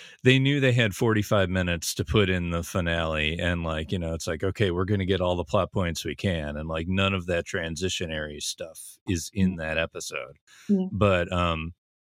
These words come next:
Speaker 1: yeah, it's like, I, I don't really believe that Leland could have that much remorse either, but I think it is, like, one of those, like, "What year is this?" kind of moments for him where, like,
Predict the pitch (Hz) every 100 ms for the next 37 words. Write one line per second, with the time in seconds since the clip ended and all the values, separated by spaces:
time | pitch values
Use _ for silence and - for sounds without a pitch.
0 | _ _ _ _ _ _ _ _ 117 107
1 | 85 80 85 - 101 90 101 104 - -
2 | - - - 123 156 123 113 113 110 92
3 | 92 90 95 98 90 92 - 85 87 82
4 | 80 - _ - - - _ _ _ 113
5 | 107 104 95 90 95 87 87 87 90 92
6 | 90 - 92 90 87 - - 90 87 110
7 | 107 92 90 85 90 92 - 135 123 92
8 | 104 101 90 82 82 92 95 92 85 90
9 | 80 82 80 85 76 90 95 92 90 95
10 | 87 82 78 78 76 - 95 80 80 80
11 | 78 78 - 92 85 82 87 76 78 78
12 | 78 78 76 73